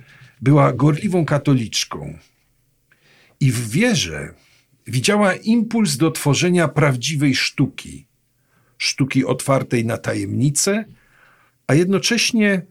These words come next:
niezaniedbującej konkretu, wiernej życiu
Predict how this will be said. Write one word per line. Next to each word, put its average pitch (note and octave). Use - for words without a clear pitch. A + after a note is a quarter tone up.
niezaniedbującej E3+
konkretu, -
wiernej F3+
życiu C3+